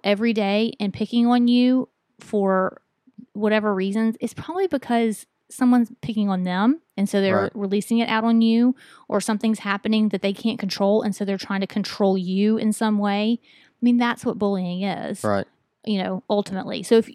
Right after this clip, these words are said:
Speaker 1: if, if your child can wrap their brain around that, that's fine. But boys are so physical. Girls are just words.
Speaker 2: Yeah, I was gonna say, that's, when you first said that, I was like, "Well, there is such a,"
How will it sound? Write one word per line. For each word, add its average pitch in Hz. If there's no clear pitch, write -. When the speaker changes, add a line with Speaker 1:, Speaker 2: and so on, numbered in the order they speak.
Speaker 1:
if, -
if 254
your 240
child 269
can 240
wrap 202
their 233
brain 190
around 214
that, 233
that's 202
fine. 185
But -
boys 311
are 233
so 208
physical. -
Girls 294
are 320
just 220
words. 185
Speaker 2:
Yeah, 127
I -
was -
gonna 131
say, 117
that's, -
when 110
you 107
first 120
said 107
that, 95
I 104
was 98
like, 107
"Well, 131
there 127
is 185
such -
a," 101